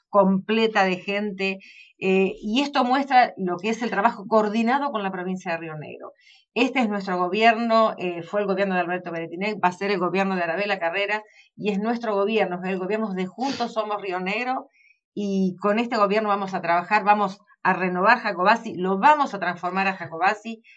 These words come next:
y va a volver a ser el pueblo más impo-, importante y más pujante de la re-, de la región sur.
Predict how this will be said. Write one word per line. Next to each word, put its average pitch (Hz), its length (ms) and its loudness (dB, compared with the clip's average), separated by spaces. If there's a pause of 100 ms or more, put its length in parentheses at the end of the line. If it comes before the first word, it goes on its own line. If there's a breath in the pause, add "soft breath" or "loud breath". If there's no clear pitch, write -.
(160 soft breath)
y 190 120 -4
va 196 100 4
a 202 60 6
volver 190 280 0
a 185 80 -2
ser 190 160 -6
el 185 160 -4
pueblo 202 540 -4 (180 soft breath)
más 240 340 0
impo-, 180 360 -10
importante 190 600 -2
y 190 60 -2
más 247 220 -2
pujante 214 420 -6
de 175 60 -2
la 170 140 0
re-, 160 280 -12
de 175 160 -10
la 180 80 -2
región 220 300 -2
sur. 147 260 -10